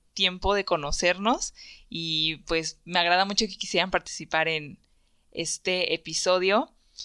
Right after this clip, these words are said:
Y solo para platicarles un poquito, Will, bueno, Will Hernández, <laughs> este, él estudió igu-, igual química farmacéutica biológica por la Facultad de Química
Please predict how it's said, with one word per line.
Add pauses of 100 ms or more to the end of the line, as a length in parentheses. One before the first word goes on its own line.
(260)
Y
solo
para
platicarles
un
poquito,
Will, (180)
bueno,
Will
Hernández, (640)
<laughs>
este,
él
estudió
igu-,
igual
química
farmacéutica
biológica (160)
por
la
Facultad
de
Química